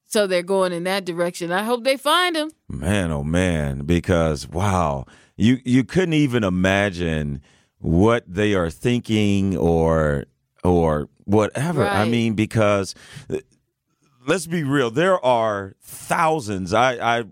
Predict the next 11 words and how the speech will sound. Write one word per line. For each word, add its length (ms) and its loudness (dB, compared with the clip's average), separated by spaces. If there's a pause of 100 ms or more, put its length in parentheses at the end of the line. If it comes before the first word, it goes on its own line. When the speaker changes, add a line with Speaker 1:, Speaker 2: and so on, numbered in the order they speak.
(100)
Speaker 2:
wanna 300 -2
say, 560 0 (600)
uh, 480 0
there 240 0
is 100 -6
a 60 0
projected 640 -2
one 380 -2
point 300 -2
three 340 0
million, 1120 0